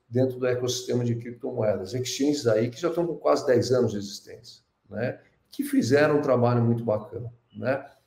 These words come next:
E o que que é mais importante dentro disso tudo, Gustavo? Quando a gente olha pra isso, a gente olha pra algo que aconteceu em paralelo, que foi uma inclusão,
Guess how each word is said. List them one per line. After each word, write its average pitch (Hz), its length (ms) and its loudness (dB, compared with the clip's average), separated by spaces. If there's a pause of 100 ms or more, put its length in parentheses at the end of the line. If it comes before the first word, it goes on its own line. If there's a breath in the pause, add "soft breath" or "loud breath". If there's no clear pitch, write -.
(260)
E 165 60 0
o 170 40 -2
que 233 120 -2
que 240 100 2
é - 20 8
mais 220 220 4
importante 156 640 4
dentro 139 340 -2
disso - 360 -8
tudo, 107 300 -4
Gustavo? 101 600 -6 (640)
Quando 160 180 4
a 165 40 4
gente 170 260 0
olha 151 240 4
pra 113 220 0
isso, - 480 0 (400 soft breath)
a - 60 -4
gente 139 320 -2
olha 139 480 2 (400 soft breath)
pra 139 140 2
algo 165 300 6
que 156 80 0
aconteceu 123 640 0
em 120 60 -2
paralelo, 120 680 2
que 127 140 -8
foi 139 260 -4
uma 151 100 0
inclusão, 147 960 0